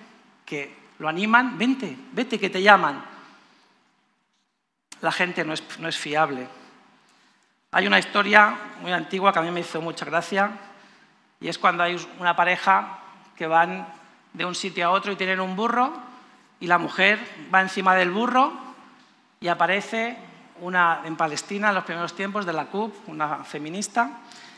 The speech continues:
y le dice que, "¿Qué hace la mujer ahí encima? Esto es el patriarcado, pero ¿por qué tiene que ir la mujer encima del burro y el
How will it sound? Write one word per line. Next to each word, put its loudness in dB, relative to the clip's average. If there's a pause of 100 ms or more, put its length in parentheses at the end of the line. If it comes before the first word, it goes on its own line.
(260)
y -4
le 2
dice -2
que, -2 (460)
"¿Qué -12
hace -6
la 2
mujer -4 (140)
ahí -4
encima? -2 (560)
Esto -10
es -4
el -4
patriarcado, 0
pero -6
¿por -10
qué 0
tiene -4
que -4
ir 0
la 6
mujer 2
encima 0
del 0
burro 0
y -2
el -6